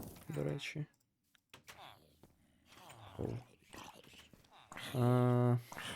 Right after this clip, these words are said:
всіх наших жителів вбили. Ти також, здається, був. Оу.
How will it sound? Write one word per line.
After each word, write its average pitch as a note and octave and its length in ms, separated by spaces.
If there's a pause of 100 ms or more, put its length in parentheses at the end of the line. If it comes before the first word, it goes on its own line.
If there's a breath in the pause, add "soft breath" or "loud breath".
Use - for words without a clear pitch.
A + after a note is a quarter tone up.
(1500)
всіх - 300
наших A#2+ 280
жителів A2+ 420 (480)
вбили. F2 400 (2500)
Ти A#2+ 200
також, G2 420
здається, F#2 540
був. F2 340 (1400)
Оу. - 240